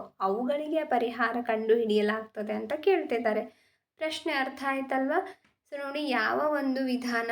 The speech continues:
ಅಂತ ಕೇಳ್ತಿದ್ದಾರೆ ಈ ಕೆಳಗಿನದರಲ್ಲಿ. ಯಾವುದು? ಹಲವಾರು ಮೂಲಗಳಿಂದ, ಅಂದ್ರೆ ಬೇರೆ ಬೇರೆ, ಆ, ರೀತಿಯಲ್ಲಿ ನಾವು ಮಾಹಿತಿಯನ್ನ ಕಲೆಕ್ಟ್ ಮಾಡ್ಕೊಂಡು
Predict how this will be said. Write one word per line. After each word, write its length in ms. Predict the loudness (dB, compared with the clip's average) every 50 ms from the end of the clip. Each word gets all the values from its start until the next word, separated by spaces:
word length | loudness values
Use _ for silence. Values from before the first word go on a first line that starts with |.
| 0 0
ಅಂತ 200 | 0 0 0 0
ಕೇಳ್ತಿದ್ದಾರೆ 680 | -2 0 0 -2 -2 0 0 0 2 4 4 4 2 0
ಈ 40 | -2
ಕೆಳಗಿನದರಲ್ಲಿ. 920 | 0 0 2 2 2 0 0 0 0 0 0 -2 -2 0 0 2 2 2
ಯಾವುದು? 680 | 2 2 4 4 2 2 2 2 4 6 6 6 4 2 -6 -16 -20 -20 -20 _ _ _
ಹಲವಾರು 760 | -8 -4 -2 0 2 2 4 4 6 6 8 8 8 6 6 4
ಮೂಲಗಳಿಂದ, 560 | 2 0 0 -2 0 0 0 0 0 0 -2 -2 -4 -4
ಅಂದ್ರೆ 260 | 0 2 2 4 4 2
ಬೇರೆ 400 | 2 4 4 6 4 4 2 0
ಬೇರೆ, 640 | 2 2 2 2 2 2 2 2 0 0 -4 -10 _ _ _ _ _ _ -6
ಆ, 140 | -2 -2 0
ರೀತಿಯಲ್ಲಿ 680 | 0 0 -2 -2 -2 0 2 2 4 2 2 0 0
ನಾವು 320 | 0 -2 -2 -2 -2 0 2
ಮಾಹಿತಿಯನ್ನ 640 | 2 2 2 2 2 0 -2 -2 -2 -2 0 0 -2 0
ಕಲೆಕ್ಟ್ 340 | 2 2 4 2 2 -2 -4
ಮಾಡ್ಕೊಂಡು 760 | -2 -2 0 -2 -2 -2 0 0 2 2 2 2 2 0 -2